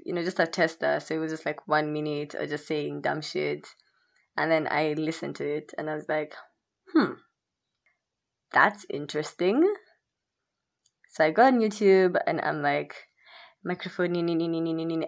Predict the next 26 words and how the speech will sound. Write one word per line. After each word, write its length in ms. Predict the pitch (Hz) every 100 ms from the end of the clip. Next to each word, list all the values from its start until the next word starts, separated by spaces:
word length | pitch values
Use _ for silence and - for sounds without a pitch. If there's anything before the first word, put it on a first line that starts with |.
| -
I 140 | 196
literally 480 | 220 202 202 190 180
copy 480 | - 170 175 156 -
its 320 | 139 147 - -
exact 580 | 165 156 151 143 143
name. 400 | - 139 135 135 - -
And 140 | 143
then 200 | 139 139 -
I 220 | 143 151 156 -
go 80 | 170
onto 260 | 180 180
YouTube 460 | 156 151 156 143 -
and 120 | 139
I'm 100 | 139
like, 180 | 147 143 - -
"How 160 | - 180
to 240 | - -
assemble, 540 | 151 - 160 156 151 151
da, 100 | 151
da, 100 | 147
da, 120 | 143
da, 120 | 143 147
da. 140 | 147 - - -
How 220 | 202 190
to 140 | 190
use, 300 | 170 170 165